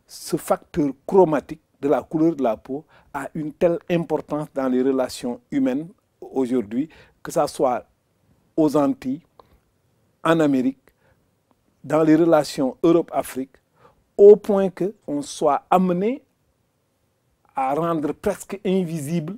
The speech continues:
le métissage qui a été pourtant le facteur le plus décisif dans l'Atlantique, c'est-à-dire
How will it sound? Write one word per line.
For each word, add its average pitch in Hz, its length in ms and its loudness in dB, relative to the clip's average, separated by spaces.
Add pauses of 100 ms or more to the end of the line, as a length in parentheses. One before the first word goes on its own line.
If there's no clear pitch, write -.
(120)
le 147 180 0
métissage 151 680 0 (200)
qui 170 80 -2
a 143 60 4
été 147 240 -2
pourtant 156 420 -4
le 139 160 0
facteur 147 420 -6
le 131 140 -6
plus 147 220 -14
décisif 143 640 -6 (300)
dans 135 360 -2 (180)
l'Atlantique, 127 720 -6 (240)
c'est-à-dire 131 520 -6